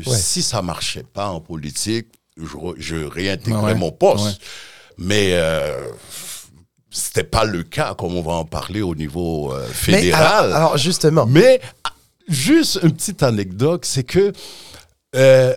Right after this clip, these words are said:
Speaker 2: l'Ordre des comptables agréés, pendant ce temps-là, en deux mille sept,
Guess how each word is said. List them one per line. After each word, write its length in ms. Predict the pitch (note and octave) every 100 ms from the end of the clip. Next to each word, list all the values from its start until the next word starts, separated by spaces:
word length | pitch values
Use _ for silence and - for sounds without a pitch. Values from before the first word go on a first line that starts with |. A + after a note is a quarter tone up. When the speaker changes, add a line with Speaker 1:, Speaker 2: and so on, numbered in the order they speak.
| - -
Speaker 2:
l'Ordre 400 | A#2 E3 A3+ D#3
des 120 | C3
comptables 400 | B2+ A2+ B2 G#2
agréés, 460 | F#2 F2 F#2+ G2
pendant 360 | A2 - F2+ A2+
ce 100 | -
temps-là, 400 | - F2+ E2+ F#2+ -
en 160 | E2
deux 260 | C#2+ E2+ F#3
mille 240 | F3+ G2
sept, 360 | E2 - B2 C#3+